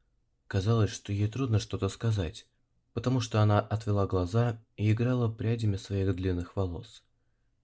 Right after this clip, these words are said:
Может быть, из-за света или по другой причине – но ее щеки казались более красными, чем обычно.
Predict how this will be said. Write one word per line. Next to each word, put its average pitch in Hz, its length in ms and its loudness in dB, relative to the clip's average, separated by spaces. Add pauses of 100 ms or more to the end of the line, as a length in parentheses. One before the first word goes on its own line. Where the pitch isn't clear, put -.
(140)
Может 101 320 -2
быть, 92 320 -2 (340)
из-за 98 240 2
света 110 440 0
или 98 340 0
по 92 180 -4
другой 98 400 2
причине – 95 680 -4 (440)
но 117 120 0
ее 113 260 4
щеки 120 360 -2
казались 101 640 0
более 104 400 0
красными, 107 540 -2
чем 92 240 -4
обычно. 90 580 -4